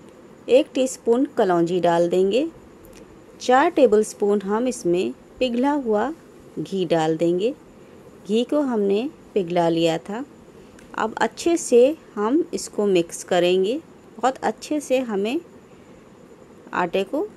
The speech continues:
मिक्स कर लेना है। अब गुनगुना पानी लेंगे और थोड़ा थोड़ा डालते हुए आटे को इकट्ठा करेंगे।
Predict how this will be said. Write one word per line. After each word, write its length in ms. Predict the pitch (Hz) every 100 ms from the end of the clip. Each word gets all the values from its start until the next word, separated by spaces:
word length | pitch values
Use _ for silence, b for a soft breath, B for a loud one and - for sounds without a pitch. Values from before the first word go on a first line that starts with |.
| 214
मिक्स 280 | 170 - -
कर 180 | 190 185
लेना 300 | 196 202 208
है। 200 | 233 370 381 - - - - - - -
अब 220 | 285 302 -
गुनगुना 460 | 180 185 185 208 233
पानी 340 | 233 185 165 165
लेंगे 440 | 165 165 175 233 269 -
और 260 | 208 262 -
थोड़ा 220 | 220 262
थोड़ा 300 | 320 220 190 196
डालते 440 | 170 160 165 220
हुए 360 | 196 170 190 262 B B B B B - -
आटे 320 | 170 170 226
को 240 | - 262 359
इकट्ठा 440 | 220 202 - 170
करेंगे। 540 | 165 151 147 139 139